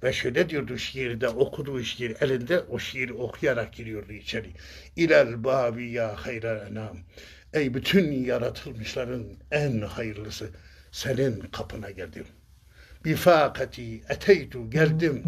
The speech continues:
Haksızlığımla ve hadsizliğim-, hadsizliğimle geldim. Ve zin-, ve himli ve zunubi sakilun.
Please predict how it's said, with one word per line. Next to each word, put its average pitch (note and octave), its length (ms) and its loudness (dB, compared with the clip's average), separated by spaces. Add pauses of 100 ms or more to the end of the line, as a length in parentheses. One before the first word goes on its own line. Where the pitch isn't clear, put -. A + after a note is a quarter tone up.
(500)
Haksızlığımla D#3 1080 0
ve C3+ 40 4
hadsizliğim-, C#3 720 -2
hadsizliğimle C#3+ 1000 -2
geldim. A#2+ 440 0 (640)
Ve C3+ 100 4
zin-, D#3 320 0 (140)
ve A#2 40 -2 (120)
himli E3 260 4
ve D#3 40 4
zunubi D3+ 500 4
sakilun. C3 640 -4